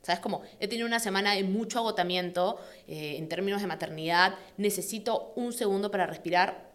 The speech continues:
Mi grupo de apoyo en este momento es mi clase de yoga donde voy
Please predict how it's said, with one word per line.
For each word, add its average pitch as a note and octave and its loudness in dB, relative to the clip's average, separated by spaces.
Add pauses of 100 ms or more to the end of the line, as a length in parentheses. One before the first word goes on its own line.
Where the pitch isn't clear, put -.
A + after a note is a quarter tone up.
(140)
Mi G3+ -6
grupo C4 -4
de C#4 2
apoyo C4 2
en B3 -2
este C4+ -4
momento A3+ -2
es B3+ 0 (240)
mi A#3 0
clase C4 6
de G#3+ 8
yoga A#3 12
donde G3 4
voy A#3 4